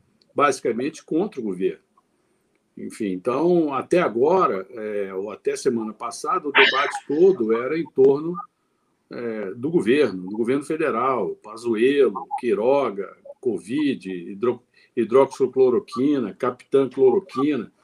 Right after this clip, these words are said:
Aí agora, mais recentemente, o debate foi na direção dos governadores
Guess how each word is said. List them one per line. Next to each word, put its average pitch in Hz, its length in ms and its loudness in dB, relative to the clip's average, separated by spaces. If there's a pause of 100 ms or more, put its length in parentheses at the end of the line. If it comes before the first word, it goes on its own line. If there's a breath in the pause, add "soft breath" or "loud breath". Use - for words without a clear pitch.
(380)
Aí 185 220 0
agora, 190 520 4 (180)
mais 147 260 -6
recentemente, 151 720 -4
o 185 40 -6
debate 151 500 -4
foi 143 400 4
na 143 140 -4
direção 135 480 -2
dos 131 140 -10
governadores 139 840 0